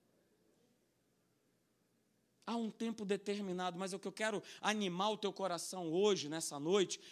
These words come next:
é o seguinte: vai se cumprir. Vai se cumprir, queridos, vai se cumprir.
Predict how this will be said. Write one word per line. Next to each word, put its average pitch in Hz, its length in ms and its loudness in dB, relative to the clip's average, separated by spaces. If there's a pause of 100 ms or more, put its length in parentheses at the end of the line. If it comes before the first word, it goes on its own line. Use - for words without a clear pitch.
é 180 80 2
o 190 40 2
seguinte: 180 440 -2 (200)
vai 190 400 2
se 190 340 6
cumprir. 196 800 10 (2000)
Vai 226 320 4
se 254 260 2
cumprir, 269 640 10
queridos, 131 480 0
vai 262 380 4
se 294 480 4 (100)
cumprir. 320 1120 12